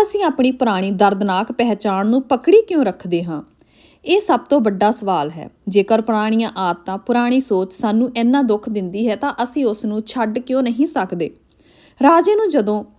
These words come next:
ਇੰਨੀ ਤਕਲੀਫ ਹੋਈ ਤਾਂ ਉਸਨੇ ਆਪਣਾ ਘਮੰਡ ਪਹਿਲਾਂ ਹੀ ਕਿਉਂ ਨਾ ਛੱਡ ਦਿੱਤਾ। ਇਸ ਨੂੰ ਮਨੋਵਿਗਿਆਨ ਵਿੱਚ ਕਹਿੰਦੇ ਹਨ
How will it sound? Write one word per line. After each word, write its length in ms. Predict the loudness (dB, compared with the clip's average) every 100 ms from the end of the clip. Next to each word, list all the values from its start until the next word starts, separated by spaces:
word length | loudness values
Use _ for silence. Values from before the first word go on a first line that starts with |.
| 0
ਇੰਨੀ 240 | 4 4
ਤਕਲੀਫ 500 | 4 0 0 0 2
ਹੋਈ 120 | 0
ਤਾਂ 140 | 2 -2
ਉਸਨੇ 300 | -2 0 0
ਆਪਣਾ 280 | 0 -4 -2
ਘਮੰਡ 280 | 0 0 -2
ਪਹਿਲਾਂ 360 | -2 0 0 0
ਹੀ 120 | 0
ਕਿਉਂ 260 | -2 -4 -4
ਨਾ 100 | -6
ਛੱਡ 260 | -6 -8
ਦਿੱਤਾ। 400 | -6 -12 -10 -12 -12 _ _ -20 -12 2
ਇਸ 240 | 2 2
ਨੂੰ 160 | 0 4
ਮਨੋਵਿਗਿਆਨ 600 | 4 4 2 0 0 0
ਵਿੱਚ 200 | -2 -2
ਕਹਿੰਦੇ 380 | -4 -2 -2 -2
ਹਨ 240 | -2 -8